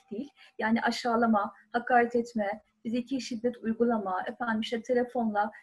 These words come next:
vesaire dijital kanallarla kadını rahatsız etme, silahın varsa teslim et gibi diğer tedbirlerin kendisi değil, uzaklaştırma tedbiri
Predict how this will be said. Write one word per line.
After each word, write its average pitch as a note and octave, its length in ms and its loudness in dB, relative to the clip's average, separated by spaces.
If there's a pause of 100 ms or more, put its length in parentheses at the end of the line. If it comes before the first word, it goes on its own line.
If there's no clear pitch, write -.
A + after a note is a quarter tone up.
(160)
vesaire A3+ 480 0
dijital A#3 340 -2
kanallarla A3+ 640 2
kadını A3+ 340 2
rahatsız G#3+ 420 0
etme, A3+ 500 0
silahın A#3+ 400 0
varsa A3+ 300 -2
teslim A3+ 380 -4
et F3+ 120 -8 (280)
gibi G3+ 320 -2 (160)
diğer C#4+ 320 4
tedbirlerin G#3 520 -2
kendisi A3 560 -4
değil, D4+ 200 -8
uzaklaştırma B3 720 0
tedbiri F3 500 -6